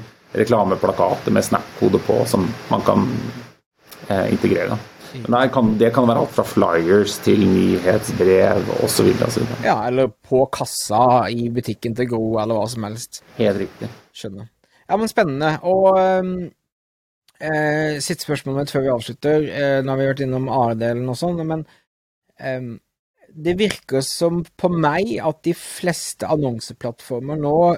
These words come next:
Speaker 2: ønsker å gjøre mer og mer av den jobben bedriftene gjorde før for de. Det vil si, velge mer og mer plasseringer,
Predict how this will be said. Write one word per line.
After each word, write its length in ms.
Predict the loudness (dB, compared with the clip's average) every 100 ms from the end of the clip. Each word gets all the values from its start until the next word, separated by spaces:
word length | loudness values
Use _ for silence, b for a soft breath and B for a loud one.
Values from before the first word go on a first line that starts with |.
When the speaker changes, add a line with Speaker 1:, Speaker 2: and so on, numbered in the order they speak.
| 0
Speaker 2:
ønsker 520 | 0 0 -4 -6 0
å 100 | 2
gjøre 540 | 4 2 2 0 0 -2
mer 440 | -4 -2 0 0 0
og 80 | 0
mer 440 | 0 -2 -2 -4 -8 -20 _
av 220 | -4 0
den 200 | 0 0
jobben 680 | 0 -2 -2 -2 -2 -2 -6 -12 _ _ _ _ _ _ -10
bedriftene 480 | -4 -4 -6 -4 0
gjorde 300 | 2 0 -6
før 480 | -2 2 4 2 -2
for 320 | -12 -6 -6 -2
de. 160 | -4 -4
Det 160 | -2 0
vil 160 | 0 0
si, 460 | -2 -2 -2 -4 b b b _ _ -6
velge 380 | -2 -2 0 0
mer 220 | 2 2
og 60 | 0
mer 140 | -2
plasseringer, 840 | -4 -6 2 4 4 2 0 -2